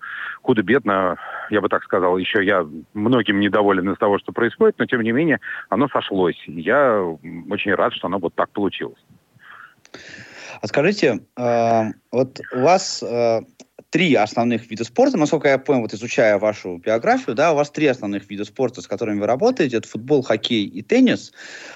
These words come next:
Speaker 1: Совершенно
Speaker 2: А, ну,
Speaker 1: справедливо.
Speaker 2: и, и, да, если футбол и хоккей, они там, ну, у них есть все-таки какие-то общие черты, теннис — это совершенно другое, но какой из этих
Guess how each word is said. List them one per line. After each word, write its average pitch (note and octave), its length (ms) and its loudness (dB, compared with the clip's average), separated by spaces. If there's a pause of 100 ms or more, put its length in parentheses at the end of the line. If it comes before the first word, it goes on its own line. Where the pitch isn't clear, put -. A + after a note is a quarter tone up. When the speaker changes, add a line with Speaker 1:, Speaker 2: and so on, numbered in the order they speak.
(120)
Speaker 1:
Совершенно G#2 460 6
Speaker 2:
А, - 60 6
ну, B2+ 120 2
Speaker 1:
справедливо. E3+ 160 0
Speaker 2:
и, D#3 340 -2
и, - 60 -6 (320)
да, A#2 220 2
если B2 320 -4
футбол E3+ 400 -2
и D#3 60 2
хоккей, C#3+ 560 0
они B2+ 280 -2
там, G#2+ 300 -4
ну, C3 180 -6
у C#3 140 -4
них D3 220 2
есть B2 140 2
все-таки F2+ 300 -10
какие-то F2+ 360 -10
общие G2+ 260 -6
черты, C3+ 320 0
теннис — C3 320 2
это A2 80 0
совершенно A2+ 460 -4
другое, E3 300 4
но C#3+ 120 4
какой E3 300 2
из C3 240 -4
этих - 340 -2